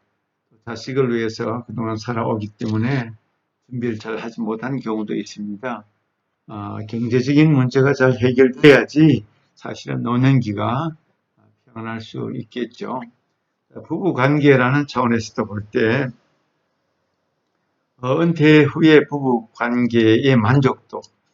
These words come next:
아, 일반적으로 부부 관계의 만족도는 신혼 때 높았다가 우리 아이들이 크는 사춘기 때 낮아졌다가 이제 은퇴 이후에 좋아지게 되는데,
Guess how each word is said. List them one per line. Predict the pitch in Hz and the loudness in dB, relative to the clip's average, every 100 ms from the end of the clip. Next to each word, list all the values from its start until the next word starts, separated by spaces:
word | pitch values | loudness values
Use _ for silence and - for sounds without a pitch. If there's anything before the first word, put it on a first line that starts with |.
| _ _ _ _ | _ _ _ _
아, | 117 | -8
일반적으로 | 135 147 151 151 156 151 | -2 0 2 2 4 4
부부 | 151 151 147 147 139 | 2 2 4 4 4
관계의 | 127 135 123 131 131 147 | 2 2 6 6 6 4
만족도는 | 123 127 123 - 131 135 | 4 4 0 0 0 0
신혼 | 131 147 120 117 | 0 0 0 2
때 | 143 | 2
높았다가 | 123 117 117 110 - 110 107 110 107 - _ _ _ - | 2 2 0 -6 -4 -6 -6 -10 -10 -16 _ _ _ -12
우리 | 120 123 | -8 -6
아이들이 | 156 143 123 131 135 131 131 | 0 2 4 2 4 2 0
크는 | - 135 127 | -2 0 0
사춘기 | 127 123 - 143 139 | 0 -4 -2 -2 -2
때 | 127 | -2
낮아졌다가 | 113 123 120 110 107 - 110 104 101 101 _ _ _ _ _ | -2 0 0 -2 -6 -8 -8 -8 -10 -14 _ _ _ _ _
이제 | 117 | -12
은퇴 | 143 143 143 143 | -6 -6 -2 0
이후에 | 139 131 139 127 | 2 2 0 0
좋아지게 | 131 131 131 135 131 123 | 4 6 6 2 0 0
되는데, | 120 123 131 156 120 | -2 -4 0 2 2